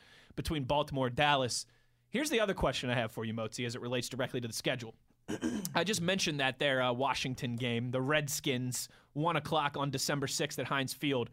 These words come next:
Do you worry about that being a trap game at all with the Thanksgiving prime time against the Baltimore Ravens the week before and the Sunday night football at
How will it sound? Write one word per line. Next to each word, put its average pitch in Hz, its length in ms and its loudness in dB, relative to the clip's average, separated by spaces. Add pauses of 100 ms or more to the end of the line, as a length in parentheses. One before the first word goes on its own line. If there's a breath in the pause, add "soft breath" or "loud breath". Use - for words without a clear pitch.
(1000 soft breath)
Do 147 100 -2
you 208 100 4
worry 311 340 2
about 285 320 2
that 202 240 4
being 190 160 2
a 147 40 0
trap 165 380 2
game 131 220 2
at 113 60 0
all 113 280 -2 (680)
with 156 380 0 (420)
the 156 440 0
Thanksgiving 208 680 0
prime 185 340 2
time 180 280 2
against 165 180 -2
the 165 60 0
Baltimore 160 400 0
Ravens 151 300 2
the 143 60 -2
week 151 220 -2
before 147 600 -2
and 151 320 2
the 143 140 -2
Sunday 175 600 2
night 160 320 4
football 143 640 0 (720 soft breath)
at 196 180 6